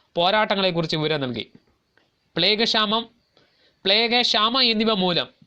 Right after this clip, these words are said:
ഇന്ത്യയിലെ വിവിധ ഭാഗങ്ങളിൽ ആയിരക്കണക്കിന് ആളുകൾ മരണപ്പെട്ട വാർത്ത ഇന്ത്യയിലെമ്പാടും എത്തിച്ചു.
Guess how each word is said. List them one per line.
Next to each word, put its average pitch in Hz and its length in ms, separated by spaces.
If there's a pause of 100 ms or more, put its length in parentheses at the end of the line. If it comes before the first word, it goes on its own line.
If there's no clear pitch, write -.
(440)
ഇന്ത്യയിലെ 214 300
വിവിധ 214 320
ഭാഗങ്ങളിൽ 196 460 (360)
ആയിരക്കണക്കിന് 208 600
ആളുകൾ 202 360 (540)
മരണപ്പെട്ട 214 420
വാർത്ത 180 360 (480)
ഇന്ത്യയിലെമ്പാടും 165 680 (120)
എത്തിച്ചു. 151 360